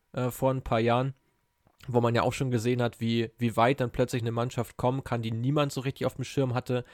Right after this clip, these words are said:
Ich glaub, bei diesem Turnier ist es so möglich wie lange nicht. Ähm, und ich glaube,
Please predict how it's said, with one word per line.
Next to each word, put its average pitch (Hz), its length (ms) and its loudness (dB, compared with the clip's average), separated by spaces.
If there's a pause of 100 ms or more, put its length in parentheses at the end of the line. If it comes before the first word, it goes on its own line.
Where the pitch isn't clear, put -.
(160)
Ich - 40 -18
glaub, 113 140 2
bei 117 120 6
diesem 123 240 -2
Turnier 120 360 2
ist 117 100 -4
es 113 180 -6
so 117 140 2
möglich 120 480 0
wie 113 240 0 (340)
lange 117 320 4
nicht. 117 320 -4 (480)
Ähm, 107 380 0
und 113 220 -4
ich 110 100 -8
glaube, 127 500 2